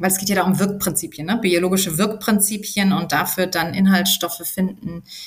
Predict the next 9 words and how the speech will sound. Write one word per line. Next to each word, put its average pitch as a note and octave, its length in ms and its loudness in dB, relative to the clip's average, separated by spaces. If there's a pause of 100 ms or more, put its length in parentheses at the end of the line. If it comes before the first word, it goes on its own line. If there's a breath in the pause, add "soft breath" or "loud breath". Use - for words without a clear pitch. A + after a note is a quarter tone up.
(180 loud breath)
die - 200 -10
entsprechend, - 840 -8
ähm, - 460 -12 (160)
ja, B2+ 220 -4 (100)
in, E3 420 -8
in F#3 100 0
eine F#3 100 0
positive F#3+ 640 0
Richtung, E3+ 480 -8